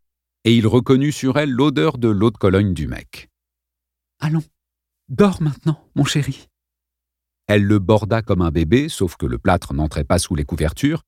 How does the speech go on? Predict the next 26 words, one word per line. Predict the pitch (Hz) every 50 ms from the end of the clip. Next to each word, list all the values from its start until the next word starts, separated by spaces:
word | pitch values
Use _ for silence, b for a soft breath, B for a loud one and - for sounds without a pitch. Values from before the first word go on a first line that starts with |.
| _ _ _ _ _ _ _ _ _ -
et | 107
elle | 123 127 135 123
dut | 117 156 190 196
les | 175 165 151
draper | 117 - 113 127 123 - - 139 143
tout | - - 127 107 110
autour, | 104 95 - - 104 110 120 123 - -
comme | - 113 104 104 101 95
le | 95 92
tissu | - - 113 107 - - 95
rouge | 90 85 87 101 113 110 104 98
autour | 90 82 - 104 95
de | 87 87
l'arbre | 80 92 87 85 82 92 82
de | 73 69
Noël. | 67 62 53 50 50 - - - _ _ _ _ _ _ _ _ _ _ _ _ _ _ _ _ _ _ _ _
Arlène | - 123 127 110 120 139 139 139 143 131
flottait | - - - 120 123 113 - 123 117
sur | - - 107 101
un | 107 95
nuage, | 85 78 73 71 71 69 67 65 71
débarrassée | 82 123 131 123 131 120 127 131 120 - - 127
maintenant | 110 98 117 143 151 - - - 131 135 143 147
de | 127 117 113
toute | 107 - - 143 135 - -
douleur, | 95 87 107 110 101 95 98 101 113 120 117